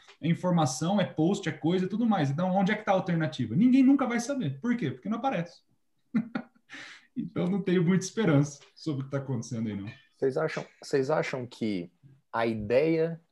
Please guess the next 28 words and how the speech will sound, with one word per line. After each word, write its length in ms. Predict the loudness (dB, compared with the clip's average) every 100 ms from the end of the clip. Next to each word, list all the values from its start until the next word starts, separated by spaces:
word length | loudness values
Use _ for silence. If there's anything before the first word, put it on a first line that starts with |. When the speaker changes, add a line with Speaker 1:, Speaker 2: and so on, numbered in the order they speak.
| _
Speaker 2:
de 220 | -10 -6
colocar 680 | -2 2 4 2 0 -2 2
alguém 540 | 2 2 -2 -6 -6
em 40 | -6
um 100 | -8
pedestal, 840 | -4 -2 0 -2 -4 -4 -4 -6 _ _ _ _ -12
como 500 | -8 -6 -4 -6 -8
se 420 | -16 -14 -6 -6 -4
aquele 420 | -6 -4 -2 2
alguém 460 | 4 4 0 -6 -10 _ _ _ _ _
detivesse 760 | 2 2 2 2 2 2 0
todas 360 | 0 2 4 4
as 140 | 2
respostas 840 | 2 0 2 4 4 0 -8 -8 -18 _
sobre 340 | 0 2 2
o 40 | 0
que 160 | 4
é 60 | 4
nosso, 500 | 6 2 0 -8 -14 _ _ _ _ _ _
Speaker 1:
Certo. 260 | -6 -6 4
Speaker 2:
contém 460 | 6 6 6 4
um 140 | 6 6
aspecto 800 | 4 0 4 4 4 0 -2 -2 _
infantil 880 | 2 4 4 0 0 0 4 4 2 _ _ _
de 360 | -12 -6 -2
pensar 500 | -2 -2 -2 0 2
naquele 400 | 2 0 0 0
desamparo, 960 | 0 0 0 0 2 4 6 6 4 2